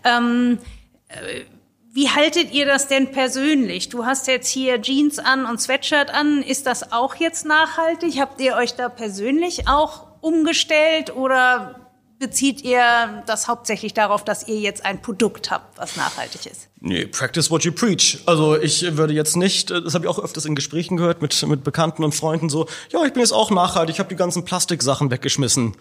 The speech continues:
Speaker 2: So, ja, das ist aber auch, also die waren ja schon da. Also die jetzt wegzuschmeißen ist jetzt auch nicht irgendwie, äh, ressourcenschonend, sondern, äh, auch wenn du jetzt neu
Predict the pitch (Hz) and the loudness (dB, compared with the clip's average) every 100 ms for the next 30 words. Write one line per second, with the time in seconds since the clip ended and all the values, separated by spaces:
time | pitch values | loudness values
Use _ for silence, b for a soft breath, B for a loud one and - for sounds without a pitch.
0 | B B B - 135 135 143 143 139 127 | B B B -2 0 2 4 4 2 0
1 | 113 135 131 131 - 175 127 123 123 131 | -2 0 0 0 -2 -4 -2 -2 0 2
2 | 127 143 139 143 123 123 123 127 - 139 | 0 0 0 2 2 0 -2 -6 -6 -6
3 | - 147 170 165 156 170 143 180 175 160 | -2 0 2 2 2 0 0 0 2 2
4 | - 160 147 151 156 160 151 143 139 151 | 0 0 0 0 2 0 0 0 0 2
5 | 151 170 165 160 196 196 156 156 156 160 | 2 0 0 0 0 0 0 2 2 2
6 | 156 156 151 147 143 139 151 151 | 0 0 -2 -2 -2 -2 -2 -2